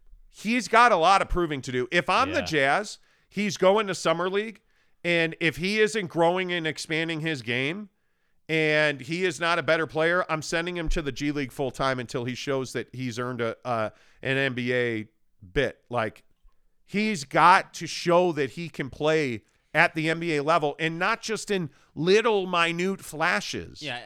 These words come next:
Speaker 2: I, here's the problem. I, I, I think, so I, I, I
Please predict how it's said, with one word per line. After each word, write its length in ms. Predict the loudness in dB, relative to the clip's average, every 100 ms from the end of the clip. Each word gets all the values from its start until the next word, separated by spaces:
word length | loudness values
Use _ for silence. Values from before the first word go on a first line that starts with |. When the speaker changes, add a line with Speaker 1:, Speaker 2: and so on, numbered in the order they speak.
| -12
Speaker 2:
I, 140 | -12
here's 280 | -12 -14 -12
the 80 | -10
problem. 500 | -8 -8 -10 -20 -18
I, 360 | -14 -12 -10 -8
I, 140 | -8
I 40 | -10
think, 360 | -12 -16 -18 _ _ _ _ _ _ _
so 180 | -6
I, 220 | -2 -2 -2
I, 400 | -4 -10 -10
I 20 | -12